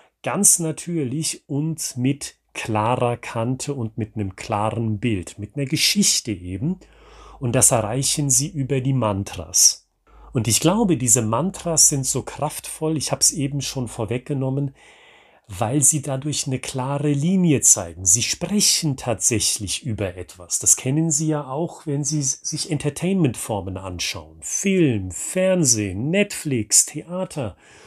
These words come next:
und so weiter. Oder Musik, wenn Sie sich Songs anhören. In jedem dieser Fälle gibt es ja eine klare Aussage. Und deswegen sind die Songs, die Schauspielstücke, die T-V-Serien, die Kinofilme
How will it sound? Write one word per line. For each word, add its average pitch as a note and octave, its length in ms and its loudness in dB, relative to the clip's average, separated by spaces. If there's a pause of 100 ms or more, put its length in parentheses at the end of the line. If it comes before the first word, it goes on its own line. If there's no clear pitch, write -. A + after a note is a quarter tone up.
(180)
und E3+ 220 4
so D#3 220 8
weiter. D#3 380 0
Oder B2 240 0
Musik, C#3 580 2
wenn B2+ 140 -4
Sie C3 140 -4
sich C3+ 400 0 (200)
Songs F#3 520 4
anhören. A2+ 720 -4 (720)
In C#3 160 4
jedem G#3 380 4
dieser D#3 300 2
Fälle F3+ 360 0
gibt D#3 240 -2
es - 160 4
ja D3+ 80 0
eine C#3 160 2
klare D#3 640 -2
Aussage. F#2 640 2 (480)
Und A2+ 220 -10
deswegen D#3+ 560 0
sind A2+ 220 0
die A2+ 60 -6
Songs, D#3+ 800 2
die A#2+ 280 -8
Schauspielstücke, B2 1200 -2
die A2+ 200 -6
T-V-Serien, C3 1120 2
die A2+ 120 -6
Kinofilme B2 960 0